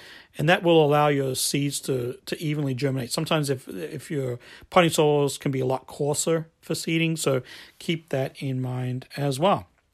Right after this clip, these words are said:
Okay, a little segment called If People Were Plants. And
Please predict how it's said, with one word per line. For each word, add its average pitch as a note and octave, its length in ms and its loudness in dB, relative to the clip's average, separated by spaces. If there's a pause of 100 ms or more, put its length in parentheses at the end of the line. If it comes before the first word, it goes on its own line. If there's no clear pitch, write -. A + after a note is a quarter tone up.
(600)
Okay, D#3+ 320 4 (460)
a D#3+ 80 4
little C4 240 8
segment F#3 480 6 (460)
called F#3+ 680 8 (920)
If G3 160 4
People D#3 260 2
Were E3+ 140 6
Plants. E3 560 -2 (880)
And F3 400 2